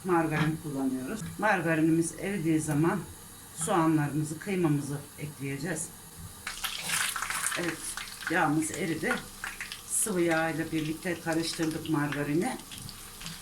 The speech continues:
İsteyen tereyağı da kullanabilir. Ben tereyağı tercih etmedim.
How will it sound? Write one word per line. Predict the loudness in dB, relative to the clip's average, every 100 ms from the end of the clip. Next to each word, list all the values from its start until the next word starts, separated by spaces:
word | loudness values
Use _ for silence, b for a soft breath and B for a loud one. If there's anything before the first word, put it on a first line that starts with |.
| -10 -6
İsteyen | 0 2 0 0
tereyağı | 2 4 4 2
da | -2 -2
kullanabilir. | 0 0 0 0 -2
Ben | 0 0
tereyağı | 0 0 2 2 0
tercih | 0 0 0
etmedim. | -2 -4 -4 -2